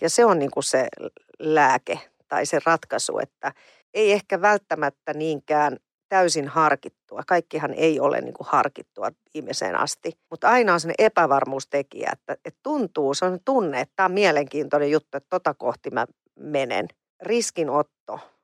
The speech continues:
että silleen syntyy sit jotain semmosia mielenkiintoisia juttuja. Et vähän kokeile, kun sä maalaat sitä taulua, että pistänpä tonne sekaan muuten jotain vähän. Semmoista, mikä ei nyt ihan sovi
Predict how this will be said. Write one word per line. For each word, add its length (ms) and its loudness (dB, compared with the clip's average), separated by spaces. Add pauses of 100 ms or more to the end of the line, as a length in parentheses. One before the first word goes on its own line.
(100)
että 160 -12 (100)
silleen 440 2
syntyy 500 -2
sit 220 -12
jotain 320 -4 (160)
semmosia 520 -6
mielenkiintoisia 920 -2 (200)
juttuja. 460 -8 (180)
Et 140 -12
vähän 240 4
kokeile, 420 2
kun 80 -10
sä 80 -2
maalaat 420 2
sitä 200 -6
taulua, 340 -2
että 100 -8
pistänpä 480 -8
tonne 260 -12
sekaan 640 -6
muuten 360 -12
jotain 520 -10
vähän. 560 2 (240)
Semmoista, 500 0
mikä 280 0 (100)
ei 300 4
nyt 140 0 (100)
ihan 300 2
sovi 300 0